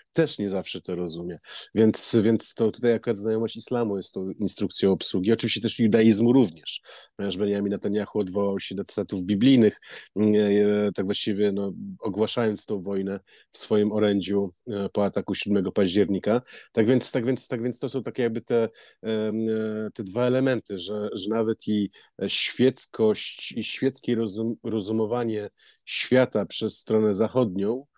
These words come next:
w tym też i w Polsce, no nie, nie do końca jest adekwatne do, do rozumienia,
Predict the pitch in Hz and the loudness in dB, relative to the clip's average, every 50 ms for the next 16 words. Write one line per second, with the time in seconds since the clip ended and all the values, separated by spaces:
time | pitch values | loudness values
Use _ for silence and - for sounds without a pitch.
0 | _ - - - - - _ _ _ _ - 151 139 - 143 123 - - 127 120 | _ -20 -20 -20 -20 -20 _ _ _ _ 0 0 2 4 2 0 2 0 0 -2
1 | 110 - - - 120 107 98 - - - - - 120 120 123 113 113 120 120 123 | -2 -4 -4 -2 -2 -2 0 -2 -4 -6 -2 -2 0 0 -2 -2 -4 -6 -4 -2
2 | 123 123 123 127 127 127 131 123 120 107 117 - 127 120 110 - 123 117 110 - | -2 -2 -2 -2 -2 -2 -2 -4 -4 -6 -6 -6 -6 -6 -4 -2 -4 -4 -2 -2
3 | 117 107 110 - - - 117 110 - _ 113 110 107 98 107 104 104 101 - _ | -4 -6 -6 -8 -6 -6 -6 -6 -4 _ -2 -2 -2 -2 -2 -2 -2 -4 -4 _
4 | - - - - _ _ - 107 110 107 95 101 104 104 104 90 98 107 107 107 | -16 -20 -20 -20 _ _ -4 -2 0 0 2 0 0 0 0 -2 -2 -2 -2 0
5 | 107 107 107 107 104 107 | 0 -2 -2 -2 -4 -6